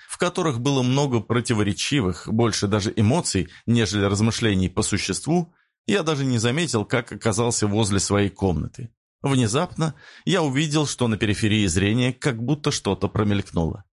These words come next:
Я даже остановился, до боли в глазах вглядываясь в полумрак коридора, но так ничего и не увидел. Наверное, всё-таки действительно показалось.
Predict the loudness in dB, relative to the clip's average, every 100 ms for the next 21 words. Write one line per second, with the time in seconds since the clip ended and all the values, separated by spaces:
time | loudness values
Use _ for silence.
0 | _ -2 0 0 -2 0 0 0 0 0
1 | -2 -4 -8 -10 _ _ -6 -2 0 2
2 | 2 2 2 2 2 -2 -4 -2 2 2
3 | 2 0 0 0 2 2 2 0 0 0
4 | 0 0 -2 -4 -12 _ _ -2 0 -2
5 | -2 -4 0 0 0 2 2 2 0 -2
6 | -6 -10 _ _ _ _ 0 0 0 0
7 | 0 0 0 0 0 0 0 0 0 0
8 | 0 2 2 0 0 0 0 -2 -8